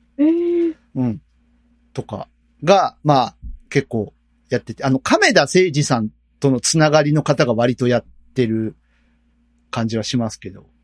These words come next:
Speaker 1: おー。
Speaker 2: まあ、なんか、創設者の一人にも名前があったような、なかったような気がしますが。
Speaker 1: うん。
Speaker 2: 一応、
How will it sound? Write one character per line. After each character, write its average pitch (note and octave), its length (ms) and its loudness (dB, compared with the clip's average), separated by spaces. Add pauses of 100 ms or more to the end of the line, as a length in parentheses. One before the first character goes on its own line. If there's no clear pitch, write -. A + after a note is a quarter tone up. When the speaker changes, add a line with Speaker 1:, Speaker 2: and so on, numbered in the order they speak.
(180)
Speaker 1:
お F#3 840 0
ー。 - 20 -4 (640)
Speaker 2:
ま G#3+ 60 -2
あ、 - 20 4
な G3+ 60 2
ん - 20 0
か、 B2+ 120 0 (120)
創 G3 260 2
設 - 260 0
者 E3+ 160 4
の A#2+ 240 -2
一 - 100 -12 (120)
人 D3 40 4
に B2 120 2
も G#2+ 160 0
名 B2+ 400 4
前 C3+ 240 4
が C3 260 4
あ C#3 40 0
っ B2+ 40 -6
た B2 140 0
よ A2 80 0
う G#2+ 60 -2
な、 G#2+ 80 -4
な A#2 100 -2
か A2 80 -10
っ - 60 -10
た - 80 -16
よ G2+ 80 -10
う - 20 -12
な F#2+ 180 -16 (560)
気 C4 160 2
が A3+ 120 2
し G#3 120 0
ま G3 120 -12
す - 100 -18
が。 - 80 -18
Speaker 1:
う - 40 -20
ん。 - 60 -8
Speaker 2:
一 C#4+ 200 0
応、 C4+ 240 2